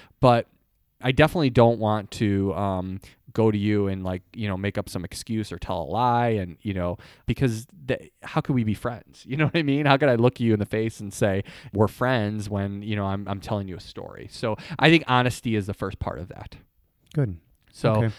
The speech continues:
Speaker 1: you always have to be honest. You have to do the right thing. And I, and I think that the second part of that is that you, um, you need to be, you need to be real about, you know, your capability as a,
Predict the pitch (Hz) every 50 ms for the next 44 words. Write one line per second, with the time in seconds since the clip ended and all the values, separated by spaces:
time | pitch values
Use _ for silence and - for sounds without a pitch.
0 | - 135 - - 139 131 123 120 120 117 123 117 - 131 110 113 104 98 101 98
1 | 98 101 - - 104 95 - - 98 104 101 98 95 98 98 95 - - - 98
2 | 95 92 92 98 - - - - - - 131 135 139 143 127 139 139 135 127 143
3 | 123 131 120 - 107 - - 123 - 123 107 98 - - 107 101 98 92 98 95
4 | 95 98 98 95 95 101 98 95 101 104 107 104 98 101 104 104 101 98 98 98
5 | 98 98 85 98 98 92 95 95 95 98 107 104 110 107 113 110 113 101 98 110
6 | 104 104 101 101 98 98 110 - - - - - 123 131 151 151 139 131 123 113
7 | 98 101 107 113 117 117 107 104 95 101 98 98 95 92 90 - - - 107 107
8 | 101 92 90 90 92 - - 110 - 98 90 95 92 90 90 92 87 - 67 71